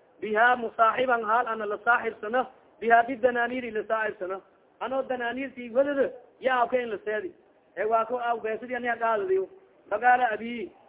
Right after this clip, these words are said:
aw ka may yaray. Wallahi ya kadaaraday. Ma iyyaka ada aradtu min doonana. Ma aradtu an min doonan iyyaka ad makil doonan. Ad makil fadalu. Lan kale maskin e hafada ma.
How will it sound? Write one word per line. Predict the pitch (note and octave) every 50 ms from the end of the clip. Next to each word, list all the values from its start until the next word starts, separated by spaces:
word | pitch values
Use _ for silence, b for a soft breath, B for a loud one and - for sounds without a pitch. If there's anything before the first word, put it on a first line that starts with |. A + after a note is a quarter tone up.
| - _
aw | - F#3+ A3 A3+
ka | A3+ B3
may | C4 B3+ B3+ B3+ B3+ B3+
yaray. | B3+ C4 C4+ C4+ A3+ - - - - - _ _ -
Wallahi | - A3 A3+ G#3+ G#3+ A3+ A3+ A#3 A3+
ya | A3+ A#3
kadaaraday. | A3+ A3 A3+ A3+ A#3 A3+ A3+ A#3 A#3 A#3 A3+ A3+ - - - - _ _ _ -
Ma | F#3 A3+ B3 B3+ -
iyyaka | A#3 A3+ G#3 G#3 A3+ A#3 B3+ B3+ B3 - A3 G#3+ A#3+
ada | C4 C#4 C4 G3+ - -
aradtu | E3+ G3 B3+ C4+ C4 - B3 A3+
min | A3+ A3 G#3+ G#3 G3
doonana. | G3 G3 F#3+ G3 A3+ A3+ G#3 F3+ - - - _ _ _ _ _ -
Ma | - A3 A3+ A3
aradtu | A#3 B3+ C4+ C4 - B3
an | A#3 A#3 A3+
min | A3 G#3+ G#3+ G#3 G#3+
doonan | G#3+ A3 A#3 C4 C4+ B3
iyyaka | A#3 A3+ A#3+ A#3+ A#3 A3+
ad | G#3+ A3
makil | A3 A3+ - A3 G#3 G3+ -
doonan. | F#3 F#3+ F#3+ G3+ F#3 D#3 - - _ -
Ad | F#3 G#3
makil | A#3 C4+ B3+ C4 B3 A3+ G#3
fadalu. | - G3+ G3 G3+ G3+ F#3+ F3 F3 F3 F3+ - _ _ _ _ _ _ -
Lan | F#3 G#3
kale | G3+ A#3+ A#3+ B3
maskin | B3 A#3 G#3 - - A#3+ B3 A#3
e |
hafada | A#3 A#3 G#3+ G#3+ G#3 A3+ A3 A3+ A#3 A#3
ma. | A3+ B3+ C4+ -